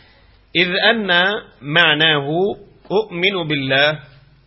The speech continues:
وأؤمن برسول الله، وأؤمن بما جاء عن الله في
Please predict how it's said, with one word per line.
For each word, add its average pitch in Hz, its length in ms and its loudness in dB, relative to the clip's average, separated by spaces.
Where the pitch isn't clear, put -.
وأؤمن 180 800 -2
برسول 160 580 -6
الله، 147 480 -2
وأؤمن 196 680 -2
بما 156 360 -2
جاء 160 400 -2
عن 151 220 2
الله 139 440 2
في 190 220 -6